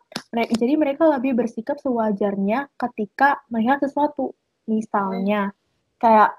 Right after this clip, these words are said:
Speaker 1: kalian tuh kayak mungkin pernah ya, mungkin tuh mengidolakan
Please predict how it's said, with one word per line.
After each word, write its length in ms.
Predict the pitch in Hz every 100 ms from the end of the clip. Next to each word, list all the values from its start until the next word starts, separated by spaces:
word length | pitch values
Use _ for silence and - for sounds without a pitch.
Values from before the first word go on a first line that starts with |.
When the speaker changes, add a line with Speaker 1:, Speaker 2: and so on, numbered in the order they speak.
| _
Speaker 1:
kalian 360 | - 226 240 294
tuh 120 | 359
kayak 420 | 370 269 233 214 - _
mungkin 380 | - 247 285 339
pernah 240 | 320 285 269
ya, 160 | 214 202 _ _ _ _
mungkin 340 | 247 247 311
tuh 460 | 311 349 330 - -
mengidolakan 1040 | 247 254 254 233 226 220 208 285 294 311